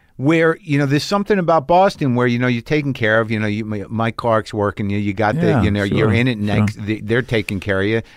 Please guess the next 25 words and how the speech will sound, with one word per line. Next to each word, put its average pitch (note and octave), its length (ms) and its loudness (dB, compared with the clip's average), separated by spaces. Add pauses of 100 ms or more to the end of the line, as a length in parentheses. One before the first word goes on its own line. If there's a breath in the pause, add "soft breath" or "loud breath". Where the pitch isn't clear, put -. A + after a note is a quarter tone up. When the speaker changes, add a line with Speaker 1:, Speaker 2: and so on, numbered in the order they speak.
Speaker 1:
and G#2 120 0
Speaker 2:
Yeah. A2+ 40 2 (120)
Speaker 1:
that, A2 60 -4
you A2 100 -2
know, F2+ 180 -4
that's, A2+ 360 -4 (120)
that's B2 200 0
scary B2+ 440 2
and B2+ 200 0
good F#2+ 320 0 (220 soft breath)
<laughs> C3+ 240 -4
when C#3+ 280 -2
Nick's D3+ 240 0
is B2 140 -4
taking F#2+ 320 -4
care F2 220 -6
of E2+ 40 -6
you. G2 140 -6 (320 loud breath)
But C3+ 160 -2
there D3+ 100 2
was C3+ 160 2
a B2+ 60 -6
time D3 400 -2
there A#2 340 0 (380 loud breath)
where, A2+ 540 2